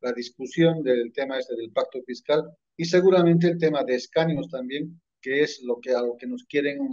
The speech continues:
eh, arrastrar las autoridades nacionales para generar un enfrentamiento entre las regiones. Entonces, es eso lo que nosotros como cívicos vamos a evitar confrontarnos, pero de la mejor manera vamos a hacer que quien gane, gane, que, eh,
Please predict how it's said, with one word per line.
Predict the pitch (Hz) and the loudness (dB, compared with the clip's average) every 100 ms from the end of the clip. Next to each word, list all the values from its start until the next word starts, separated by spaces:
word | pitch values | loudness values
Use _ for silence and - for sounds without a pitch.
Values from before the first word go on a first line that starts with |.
| 120 | -6
eh, | 117 113 107 - _ _ | -8 -8 -10 -14 _ _
arrastrar | 120 123 127 - 143 139 | -8 -2 -2 2 2 4
las | 123 | 2
autoridades | 123 120 127 135 131 | 0 -4 -4 -4 -6
nacionales | 254 294 277 135 151 - _ _ _ | -12 -6 -2 2 2 0 _ _ _
para | 156 170 | 2 4
generar | 170 143 139 147 | 2 0 2 2
un | 156 143 | 2 -2
enfrentamiento | 135 131 120 127 139 147 131 | -8 -10 -8 -6 -6 -8 -8
entre | 117 113 117 | -8 -4 -2
las | 117 | -2
regiones. | 131 - 220 175 - - _ _ _ _ _ - | -4 2 2 2 -2 -8 _ _ _ _ _ -12
Entonces, | 127 147 151 147 | -4 -2 -2 0
es | 185 175 | -2 0
eso | 185 180 | 0 2
lo | 151 139 | 0 -2
que | 139 | -6
nosotros | 135 160 165 - - | -6 -6 -8 -10 -14
como | 127 | -12
cívicos | 123 143 139 139 143 135 | -12 -12 -14 -8 -6 -2
vamos | 135 135 131 | -4 -4 -4
a | 127 - _ _ | -4 -4 _ _
evitar | 151 143 139 165 165 | -8 -8 -2 2 2
confrontarnos, | 160 127 131 127 131 131 143 - | -2 -8 -10 -6 -4 -4 -4 0
pero | 127 | 4
de | 127 | 6
la | 123 | 4
mejor | 127 127 175 170 | 2 0 0 2
manera | 160 151 156 170 - _ _ | 2 2 2 0 -2 _ _
vamos | 131 143 139 | 0 0 -2
a | |
hacer | 127 147 143 | -8 -8 -6
que | 123 | -10
quien | - 120 | -8 -6
gane, | 127 143 131 | -2 -2 -2
gane, | 127 143 175 170 | -2 -2 -4 -4
que, | 123 120 123 117 113 | -6 -6 -6 -6 -6
eh, | 113 | -10